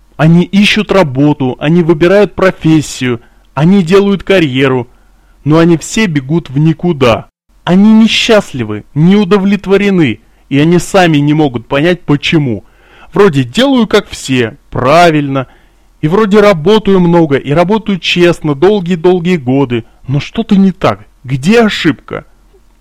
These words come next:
Потому что чем больше они работают, тем хуже они живут. Некоторые люди в тридцать пять, в сорок лет достигают пика своей жизни,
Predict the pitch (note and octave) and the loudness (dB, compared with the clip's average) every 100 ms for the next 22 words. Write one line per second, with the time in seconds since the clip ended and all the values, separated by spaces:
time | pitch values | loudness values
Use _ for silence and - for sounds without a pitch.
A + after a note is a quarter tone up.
0 | - C#3+ F#3 F#3+ - A#2+ - - G3+ F#3 | -6 0 2 2 0 -6 -4 0 0 2
1 | E3+ B2+ - B2 B2 B2 D3 A#3 A#3+ B2+ | 2 2 0 -2 0 0 0 -2 -2 -4
2 | - _ - D3 C3+ G3+ G#3 F3 C3+ D3+ | -4 _ -4 -4 -2 -4 -2 0 2 0
3 | D3+ D#3 A2 G#2 - _ _ _ _ F3 | 0 -2 -4 -12 -18 _ _ _ _ 0
4 | C#4+ B3 F#3+ F3+ D#3+ D#3 A#2 G#2+ - - | 0 0 2 2 2 0 -2 -6 -6 -6
5 | A3 G#3 G3 - A3 G3+ - F3+ D#3+ D3 | -6 -4 -6 -2 -2 -2 -4 0 0 0
6 | G3 A3+ - - B2+ C#3 - D#3+ F#3 E3+ | 0 0 -2 -8 -6 -6 -4 0 2 0
7 | - G3 F#3+ D#3+ - C#3+ C#3+ D3 A#2+ G#2 | -2 -6 -2 -4 -4 -2 0 0 -4 -10
8 | G#2 G#2 | -12 -18